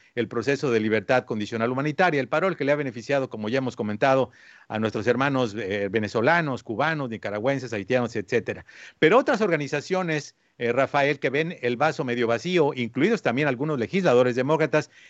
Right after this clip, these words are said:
creen que fue bueno que fracasara, por la sencilla razón de que no era una solución al problema, y creen que es una oportunidad para que el presidente Biden utilice este año electoral para definir su estrategia migratoria y, en todo caso, tomar acciones ejecutivas sin el Congreso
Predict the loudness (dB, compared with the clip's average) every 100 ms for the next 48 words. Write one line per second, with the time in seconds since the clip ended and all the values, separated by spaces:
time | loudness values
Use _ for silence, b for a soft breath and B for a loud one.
0 | b 4 4 4 2 4 4 2 2 -2
1 | -4 -4 -4 -6 -8 -8 -18 b b b
2 | b 0 0 -2 0 2 2 0 -2 -2
3 | -2 0 0 0 -2 -2 -2 0 2 2
4 | 2 2 2 2 0 -6 _ -10 -2 0
5 | 2 0 0 -2 0 -2 -2 -2 2 4
6 | 2 0 _ _ _ -4 -2 -4 -6 -6
7 | -4 -2 0 2 2 0 -6 -8 -6 -4
8 | -4 -2 0 0 2 0 2 0 0 0
9 | 0 -2 b b 0 2 0 -4 _ _
10 | -6 -2 -2 -2 -4 -2 -2 0 0 -2
11 | -2 2 2 4 0 0 2 6 4 6
12 | 2 2 -2 0 2 0 0 -2 -2 -4
13 | -6 -8 -8 -4 0 0 0 b b -4
14 | 0 2 2 2 4 2 0